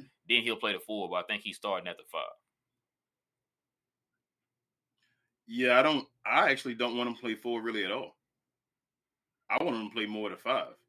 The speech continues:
Speaker 2: So I would like, so I know we talking about Rashawn Holmes and him starting. I don't think that's the
Speaker 1: No, no,
Speaker 2: best
Speaker 1: no, not,
Speaker 2: lineup
Speaker 1: not
Speaker 2: for the
Speaker 1: saying,
Speaker 2: man.
Speaker 1: not saying starting. I'm talking about as
Speaker 2: Reason
Speaker 1: far as,
Speaker 2: why
Speaker 1: like, like, say he come off the bench.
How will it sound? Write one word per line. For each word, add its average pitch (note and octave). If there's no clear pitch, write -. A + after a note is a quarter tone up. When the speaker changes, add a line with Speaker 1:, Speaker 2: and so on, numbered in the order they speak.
Speaker 2:
So B2
I C3
would D#3+
like, B2+
so C3+
I C#3+
know D#3
we D3+
talking C#3+
about B2
Rashawn A#2+
Holmes B2
and F#2+
him A#2+
starting. A#2+
I B2
don't D3+
think B2+
that's A#2+
the G#2+
Speaker 1:
No, E3+
no, F#3
Speaker 2:
best F#3
Speaker 1:
no, E3
not, D#3+
Speaker 2:
lineup -
Speaker 1:
not E3
Speaker 2:
for E3
the F#3
Speaker 1:
saying, D#3+
Speaker 2:
man. D3
Speaker 1:
not F#3+
saying E3+
starting. D3+
I'm B2+
talking C#3
about -
as C3
Speaker 2:
Reason A#2
Speaker 1:
far C3
as, B2+
Speaker 2:
why B2+
Speaker 1:
like, A2
like, A2+
say C#3+
he C#3+
come D3+
off B2+
the F#2+
bench. C3+